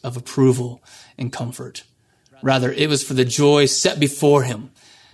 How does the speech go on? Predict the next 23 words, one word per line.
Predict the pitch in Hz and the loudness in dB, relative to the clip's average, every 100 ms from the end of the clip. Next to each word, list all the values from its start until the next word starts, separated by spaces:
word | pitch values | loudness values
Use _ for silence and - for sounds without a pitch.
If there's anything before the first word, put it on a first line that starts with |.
| _ | _
that | 131 | -4
he | 127 | 0
endured | 123 117 - 139 139 135 | 0 -2 0 4 6 6
the | 131 | 2
cross, | - - 127 117 85 - - - _ - | -4 -2 0 0 -4 -6 -8 -14 _ -10
despising | - - - 120 127 123 113 | -8 -8 -4 -2 0 -2 -6
its | 117 - | -8 -6
shame. | - 117 110 - _ _ _ _ _ _ _ _ _ _ _ _ _ _ _ _ _ - - - | -6 -8 -14 -18 _ _ _ _ _ _ _ _ _ _ _ _ _ _ _ _ _ -20 -20 -20
He | _ - 196 202 170 | _ 0 4 4 2
took | - 165 | 0 -2
upon | 139 - 160 170 170 | -4 -2 0 0 -2
his | 151 156 - | -4 -6 -4
head | 139 120 117 - _ _ _ _ _ - | -2 -2 -4 -12 _ _ _ _ _ -20
a | |
crown | - - 127 123 | -18 -4 -2 0
of | 117 | -2
thorns, | - 127 127 123 127 - _ _ _ _ _ _ _ _ _ _ _ _ - - | -8 -12 -10 -12 -12 -12 _ _ _ _ _ _ _ _ _ _ _ _ -20 -6
all | 143 170 170 | 0 4 4
the | 170 | 4
weight | 151 131 123 120 - - _ _ _ _ | 2 2 2 0 -8 -12 _ _ _ _
of | 127 131 | -8 -4
our | 135 135 135 135 | 0 4 4 2
sorrow | 135 - - 135 123 120 117 123 | -4 -8 -4 -2 0 -2 -4 -8